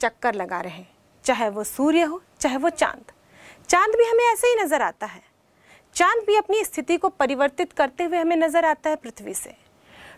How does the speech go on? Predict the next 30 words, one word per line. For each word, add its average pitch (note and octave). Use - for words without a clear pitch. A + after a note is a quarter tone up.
तो G#4+
टॉलमी D4
के A4+
अनुसार E4+
पृथ्वी A#3
स्थिर E4
है G4
और F#4
सारे D#4+
खगोलीय C4
पिंड D4
पृथ्वी B3
के D#4
चारों A3+
ओर D#4+
चक्कर C4+
काट G3
रहे F3+
हैं। -
और -
पृथ्वी C#4
के A4
चारों D4
ओर G#4
चक्कर F#4+
काट D4
रहे B3+
हैं, B3
इसका G#4
मतलब D#4+